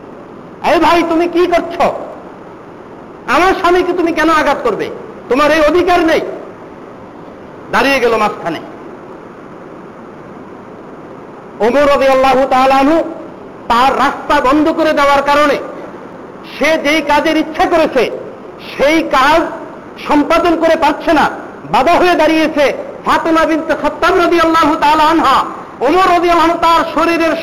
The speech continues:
সর্বশক্তি ব্যয় করে তাকে এমন যুগে এমন জোরে চড় মারলেন, সাথে সাথে তার এই চড়ের আঘাতে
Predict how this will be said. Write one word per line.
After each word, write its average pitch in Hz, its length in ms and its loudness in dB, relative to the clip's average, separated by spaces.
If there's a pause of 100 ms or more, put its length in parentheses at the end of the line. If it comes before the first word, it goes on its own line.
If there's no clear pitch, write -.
(100)
সর্বশক্তি 349 760 0
ব্যয় 349 240 2
করে 247 240 0 (1900)
তাকে 294 240 2
এমন 349 380 4
যুগে 359 200 2
এমন 320 600 4 (120)
জোরে 339 360 4 (140)
চড় 370 220 4
মারলেন, 311 440 2 (1700)
সাথে 330 260 2
সাথে 349 260 0
তার 320 360 2 (560)
এই 311 400 2 (880)
চড়ের 339 300 4
আঘাতে 330 580 2